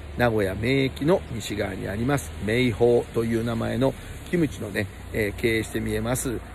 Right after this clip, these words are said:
えー、田中社長のところに打ち合わせに行ってまいります。夕方十六時にアポが取ってありますので、えー、三時ぐらいに出発しまして、えー、十六時、帰りは五時ぐらいになると思いますので、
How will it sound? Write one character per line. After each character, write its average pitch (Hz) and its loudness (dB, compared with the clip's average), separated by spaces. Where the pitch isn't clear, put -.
え - -4
ー、 - -4
田 110 -2
中 151 4
社 180 8
長 147 2
の 117 -2
と 95 -6
こ 110 -2
ろ 117 2
に 160 4
打 - -2
ち 110 0
合 107 4
わ 107 0
せ 107 -6
に 139 4
行 160 0
っ - -14
て 110 -6
ま 101 -4
い 101 0
り 101 -4
ま 101 -4
す。 - -10
夕 120 2
方 113 0
十 131 0
六 220 6
時 220 -2
に 123 -4
ア 123 2
ポ 107 0
が 104 -2
取 107 -2
っ - -6
て - -2
あ 101 0
り 98 -4
ま 101 -4
す - -10
の 104 -6
で、 127 6
え 110 0
ー、 - -2
三 113 0
時 113 -4
ぐ 139 2
ら 180 8
い 139 2
に 113 0
出 - -6
発 107 -6
し - -6
ま 107 -4
し 107 -8
て、 123 4
え 120 0
ー、 110 2
十 104 -2
六 110 0
時、 - -6
帰 143 4
り 147 6
は 139 6
五 123 4
時 131 2
ぐ 170 6
ら 160 8
い 131 4
に 120 2
な 117 4
る 104 0
と 117 -4
思 113 -2
い 113 0
ま 110 -2
す - -6
の - -2
で、 165 8